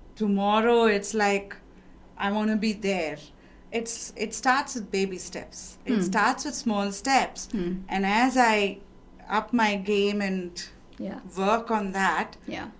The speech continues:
Speaker 1: it unravels a new perspective
Speaker 2: Hmm.
Speaker 1: for me to sort of come out of that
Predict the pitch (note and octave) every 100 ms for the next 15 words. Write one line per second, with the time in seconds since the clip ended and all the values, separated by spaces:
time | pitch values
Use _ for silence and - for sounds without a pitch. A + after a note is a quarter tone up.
0 | - - G#3 - G3+ G#3+ G#3 A#3+ A#3+ B3+
1 | C4 A#3 G#3+ G#3 G3+ F#3+ F#3 - C#3+ D3
2 | - A#3 E4+ - - G#3+ F3 E3+ - G#3
3 | G#3 G#3+ A3+ A3+ G#3+ D4 - - G#3+ A3
4 | B3 B3 F#3+ G3+ A3+ A3 F#3+ G3+ G3 -